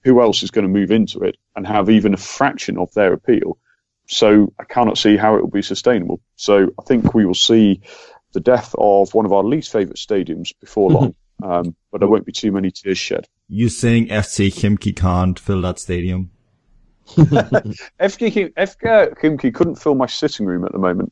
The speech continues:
Speaker 2: <laughs>
Speaker 1: um, and there's only about five seats in here. But yeah, I'm afraid I don't see a good future for. <laughs> I'm afraid. What am I talking about? I'm delighted that I don't see a future for, uh, Arena Khimki.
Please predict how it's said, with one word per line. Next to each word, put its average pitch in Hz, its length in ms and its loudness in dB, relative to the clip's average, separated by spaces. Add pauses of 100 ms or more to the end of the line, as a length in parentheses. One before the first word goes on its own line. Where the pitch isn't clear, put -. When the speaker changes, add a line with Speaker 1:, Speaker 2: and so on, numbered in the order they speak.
Speaker 2:
<laughs> 90 460 -10
Speaker 1:
um, 95 400 0 (540)
and 113 80 0
there's 110 140 4
only 127 160 6
about 101 200 0
five 98 280 -2
seats - 280 -10
in 87 140 -8
here. 98 260 -8
But 95 160 -8 (340)
yeah, 90 160 -4 (600)
I'm 101 120 -4
afraid 110 380 4 (100)
I 101 60 -10
don't 110 260 -6
see 98 240 0
a 95 40 2
good 98 200 -6
future - 380 -4
for. 104 260 0 (240)
<laughs> 120 240 -8
I'm 208 880 -2
afraid. - 280 2
What 185 80 6
am 135 40 2
I 117 60 4
talking - 260 0
about? 127 200 0
I'm 110 100 0
delighted 113 440 -2
that 90 120 -10
I 92 60 -8
don't 95 220 -8
see - 120 -4
a 90 60 -4
future 90 340 -10
for, 87 160 -8 (160)
uh, 110 100 -4 (180)
Arena 95 380 4
Khimki. 87 540 0